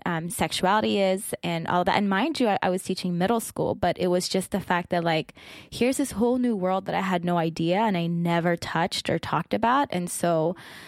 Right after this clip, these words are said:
I was fortunate enough to be in a school where I was able to have those conversations and my students were really curious about it. And of course, like,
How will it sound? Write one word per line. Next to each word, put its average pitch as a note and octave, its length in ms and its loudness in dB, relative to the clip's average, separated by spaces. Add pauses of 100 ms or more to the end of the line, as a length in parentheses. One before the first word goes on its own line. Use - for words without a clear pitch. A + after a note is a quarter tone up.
(260)
I G3 140 4
was G3+ 280 0
fortunate G#3 360 0
enough F3+ 200 -4
to - 80 -4
be G3 220 -2
in F#3+ 100 0
a F3+ 80 2
school C4 480 2
where F3 460 2
I F3 160 2
was G3 240 2
able E3 260 2
to - 120 -6
have D#3+ 140 0
those - 200 0
conversations E3+ 720 -2
and F3+ 140 -2
my F3 120 0
students G#3 400 0
were G3+ 60 2
really F#3+ 220 0
curious - 640 -2
about D#3+ 320 0
it. D#3 240 0
And F3 140 -2
of E3 140 -6
course, F3+ 500 0
like, E3 260 -2